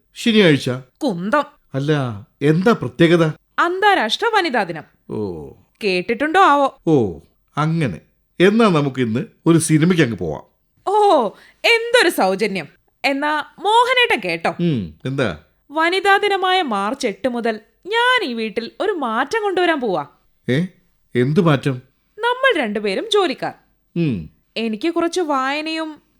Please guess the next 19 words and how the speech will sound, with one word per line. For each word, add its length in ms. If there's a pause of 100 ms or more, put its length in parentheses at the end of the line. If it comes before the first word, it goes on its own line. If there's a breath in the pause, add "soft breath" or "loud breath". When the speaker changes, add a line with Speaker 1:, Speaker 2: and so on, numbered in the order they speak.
(140)
Speaker 2:
കവിതയെഴുത്തുമുണ്ട്. 840 (140)
Speaker 1:
ശരി. 520 (220)
Speaker 2:
പക്ഷേ 460 (200)
അത് 180
ഞാൻ 320 (160)
രാത്രി 560
സമയമുണ്ടാക്കിയാണ് 880
ചെയ്യുന്നത്. 480 (300)
Speaker 1:
<laughs> 640 (320 soft breath)
അതിനെനിക്ക് 560
യാതൊരു 440
പരിഭവവുമില്ല. 680 (580)
Speaker 2:
എന്തൊരു 540
മഹാമനസ്കത. 840 (320)
ഈ 120 (160)
വീട്ടിലെ 340
സകല 460
ജോലിയും 580
ചെയ്യണം, 380